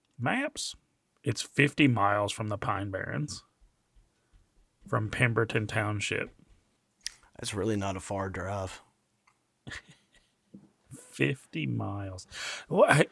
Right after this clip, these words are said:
Speaker 1: all of our triangle people were about fifty miles outside the triangles.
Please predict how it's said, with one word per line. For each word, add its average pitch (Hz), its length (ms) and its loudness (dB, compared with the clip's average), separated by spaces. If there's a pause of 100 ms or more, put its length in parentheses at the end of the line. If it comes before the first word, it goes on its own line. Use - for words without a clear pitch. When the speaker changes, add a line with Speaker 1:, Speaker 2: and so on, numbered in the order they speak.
Speaker 1:
all 143 220 12
of 139 80 10
our 139 120 12
triangle 151 440 8
people 113 340 6
were 107 140 6
about 110 260 6
fifty 120 300 4
miles 110 360 6
outside 127 320 8
the 131 80 4
triangles. 127 640 2